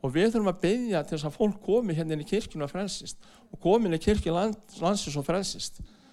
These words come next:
Það er o-, það er okkar ábyrgð að byrja, biðja fyrir því. Þannig að Guð er að kalla okkur í, inn í þetta. Hver er, hver er tilbúinn í þetta? Má ég segja undir?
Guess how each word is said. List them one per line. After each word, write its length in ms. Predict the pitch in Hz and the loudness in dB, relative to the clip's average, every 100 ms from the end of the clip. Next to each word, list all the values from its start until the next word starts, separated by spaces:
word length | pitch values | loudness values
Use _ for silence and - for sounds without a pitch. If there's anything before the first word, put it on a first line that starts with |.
| _ | _
Það 120 | - 139 | -4 4
er 60 | |
o-, 120 | 185 170 | 4 6
það 100 | 165 | 6
er 120 | 190 | 6
okkar 400 | - - 147 143 | 2 0 0 2
ábyrgð 340 | 190 208 143 | 0 0 -2
að 100 | 123 180 | 0 0
byrja, 180 | 202 - | 0 0
biðja 180 | 196 156 | 0 2
fyrir 240 | 165 151 90 | 0 -2 -6
því. 100 | 92 - - - - - - - - _ _ - | -10 -18 -20 -20 -20 -20 -20 -20 -20 _ _ -8
Þannig 160 | 147 139 | -4 4
að 60 | |
Guð 120 | 185 | 8
er 100 | 214 | 8
að 80 | 175 | 6
kalla 220 | 220 214 185 | 4 4 2
okkur 180 | 190 175 | 2 2
í, 60 | 139 | 0
inn 120 | 185 | 0
í 100 | 151 | 0
þetta. 140 | 110 - | -2 0
Hver 140 | 196 202 | 4 4
er, 80 | 196 | 4
hver 140 | 226 220 | 4 4
er 60 | 208 | 4
tilbúinn 260 | 202 180 | 6 6
í 60 | 135 | 6
þetta? 140 | 107 95 214 | 4 -2 2
Má 100 | 165 | 4
ég 80 | 151 | 6
segja 160 | 190 | 6
undir? 240 | 175 117 | 6 2